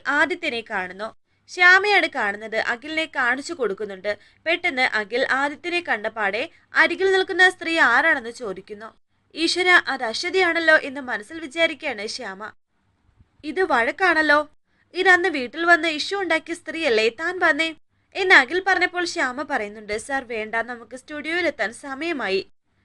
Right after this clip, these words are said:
"ഇത് ആ സ്ത്രീയൊന്നും ആയിരിക്കില്ല, നമുക്ക് പോകാം." "എന്താ പറയുന്നത് ശ്യാമേ, കാര്യം എന്താണെന്ന് അറിയണ്ടേ?" എന്ന് അഖിൽ പറയുന്നുണ്ട്. അത് കേട്ട് ശ്യാമ പറയുന്നു, "സർ, പിന്നെ ആണെങ്കിലും ചോദിക്കാലോ, ഇപ്പോ വണ്ടി എടുക്ക്."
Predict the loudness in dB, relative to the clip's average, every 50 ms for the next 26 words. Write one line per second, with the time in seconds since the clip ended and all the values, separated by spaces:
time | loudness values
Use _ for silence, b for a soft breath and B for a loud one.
0 | _ _ -4 0 2 4 4 4 6 6 6 6 4 4 0 0 0 2 2 2
1 | 4 4 4 4 2 -2 -4 0 4 4 4 4 2 -2 -4 -6 -10 -6 -2 0
2 | 0 2 2 2 2 2 2 -2 _ _ _ _ _ _ _ _ _ _ -2 -2
3 | 2 4 4 4 4 2 0 0 0 -2 -2 -6 -10 -10 -6 -4 -4 -4 -4 -4
4 | -6 -6 -2 0 2 4 4 4 4 4 2 4 4 4 4 4 2 0 0 0
5 | 0 -4 -4 -4 -2 -4 -4 -4 -8 _ _ _ _ _ _ _ -8 -2 6 6
6 | 6 6 6 2 0 2 4 4 4 4 2 0 -4 -2 0 0 2 2 0 -2
7 | -2 -4 -4 -4 -4 -4 -8 -6 -8 -8 -6 -6 -6 0 0 0 0 0 -4 -6
8 | -10 -10 0 2 2 2 2 0 -10 -10 -4 -2 0 0 0 -2 0 0 0 0
9 | 0 -4 2 2 2 2 2 0 2 4 6 6 6 4 4 b b b b b
10 | -8 0 2 2 6 6 6 6 4 4 4 4 4 4 4 4 4